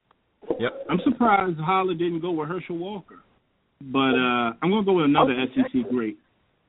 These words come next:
Speaker 2: Um, yeah, it is a very subjective question, but I'll go with Tim Tebow. Um, I think he's one of the best college football players I've seen. Um, and he may not, I, I, I guess the popular vote would, you know, to put the better athlete above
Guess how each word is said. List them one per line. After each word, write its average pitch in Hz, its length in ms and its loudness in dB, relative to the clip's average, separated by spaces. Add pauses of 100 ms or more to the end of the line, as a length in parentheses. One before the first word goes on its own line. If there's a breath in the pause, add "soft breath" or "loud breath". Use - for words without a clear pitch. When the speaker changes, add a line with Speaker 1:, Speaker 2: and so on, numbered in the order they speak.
(200)
Speaker 2:
Um, 123 520 2 (120)
yeah, 175 120 4
it 151 80 2
is 170 100 2
a 170 40 0
very 156 240 0
subjective 135 440 -8
question, 135 300 -4
but 135 100 -2
I'll 208 160 -2
go 220 80 -2
with 156 180 -2
Tim 131 220 0
Tebow. 104 240 -2 (840)
Um, 120 300 -2
I 147 60 -2
think 170 200 -2
he's 143 120 -2
one 143 160 2
of 123 60 0
the 123 100 -2
best 135 160 -2
college 131 300 2
football 127 260 0
players 123 340 0
I've 127 160 2 (100)
seen. 117 320 -4 (560)
Um, 117 520 4 (460)
and 147 100 6
he 165 60 6
may 202 160 4
not, 156 200 2 (200)
I, 143 160 2
I, 156 260 2
I - 20 -2
guess 160 160 -2 (100)
the 143 80 -2
popular 151 480 -2
vote 131 280 0
would, 120 160 -4 (100)
you 143 120 2
know, 123 140 2
to 117 60 -6
put - 260 -4 (160)
the 131 80 -2
better 139 380 0
athlete 139 380 0
above 117 240 -4